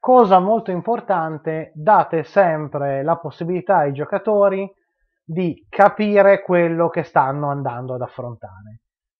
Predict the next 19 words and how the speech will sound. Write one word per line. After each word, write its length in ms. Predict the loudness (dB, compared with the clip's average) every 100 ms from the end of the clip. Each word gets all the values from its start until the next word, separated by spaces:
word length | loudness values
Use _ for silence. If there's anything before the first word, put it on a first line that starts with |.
| _ _ _
Indipendentemente 840 | 0 0 0 0 0 -2 -2 0
da 120 | 0
quale 220 | 2 2 4
sarà 240 | 2 2
la 120 | 0
situazione 680 | -2 -6 -6 -4 -4 -2 -4
di 100 | -2
gioco, 320 | 2 2 0
la 80 | -6
sfida 400 | -6 -4 -2 -2
in 100 | -4
cui 280 | -6 -4 -4
i 80 |
personaggi 580 | -6 -8 -6 -2 0 -2
e 40 | -6
i 20 |
giocatori 420 | -8 -6 -4 -4
verranno 380 | -4 -6 -8 -10
coinvolti, 840 | -12 -8 -4 -2 -4 -6 -8 -8